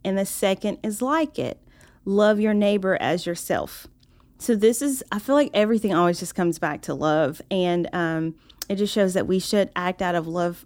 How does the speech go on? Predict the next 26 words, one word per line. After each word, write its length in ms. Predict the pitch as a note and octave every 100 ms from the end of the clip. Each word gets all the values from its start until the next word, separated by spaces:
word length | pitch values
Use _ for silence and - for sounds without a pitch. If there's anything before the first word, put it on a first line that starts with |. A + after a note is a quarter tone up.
| -
our 120 | G3+
love 220 | F#3+ F#3
for 160 | - D#3+
God, 460 | D#3 C3+ D3 -
which 260 | - F#3+ -
means 220 | G3+ G3+
we 100 | G#3+
love 220 | G#3 A3
his 160 | A3 G#3+
people 340 | A#3 D4+ C4
well, 380 | D#3+ - - - _ _ - - -
and 140 | G3
we 140 | G3+
don't 320 | G#3 A3 A3+ - _
cause 340 | - A3 A#3 G#3+
others 380 | - F#3+ F#3 F3+
to 120 | -
stumble. 600 | F3+ - E3 E3+ D#3+ E2
So 340 | - F3+ E3+ E3+
in 240 | - F#3+
this 300 | G3 G3+ -
day 200 | G3+ F#3
and 120 | F3
time, 320 | G3 E3+ E3 E3+
it 100 | -
was, 240 | E3 D#3+